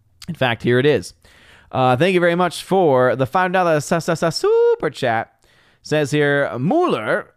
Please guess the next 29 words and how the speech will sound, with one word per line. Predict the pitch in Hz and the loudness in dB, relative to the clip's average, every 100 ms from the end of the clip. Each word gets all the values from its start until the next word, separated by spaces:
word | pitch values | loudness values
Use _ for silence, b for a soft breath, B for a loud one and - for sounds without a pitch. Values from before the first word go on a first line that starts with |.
| - | -4
on | 135 131 | -2 -2
E | 131 202 | -4 -8
fap | - 92 78 98 | -6 -6 -8 -6
gave | 123 123 | -4 -2
high | 247 | -4
praise | 269 262 202 151 139 | -2 -2 -2 -2 -4
to | 143 | -6
the | |
new | 143 143 | -4 -4
Puss | 135 131 | -4 -4
in | 123 | -6
Boots. | 196 - - b b _ | -6 -10 -20 b b _
Coming | 160 170 | -4 -2
in | 165 160 | -2 -2
late | 120 175 156 | -2 -2 -2
from | 160 | -4
work, | 190 196 165 | -2 -2 -4
you | 147 | -4
guys | 156 147 - | -2 -2 -2
talk | 160 160 | -4 -2
about | 151 151 | -2 -2
it. | 180 - - | -4 -8 -6
If | 143 131 | -6 -4
not, | 127 139 - | -4 -4 -4
have | 127 127 | -6 -4
you | 127 | -6
seen | - 131 123 | -4 -4 -4
it? | - | -6
Thoughts?" | - 160 - - | -4 -4 -4 -16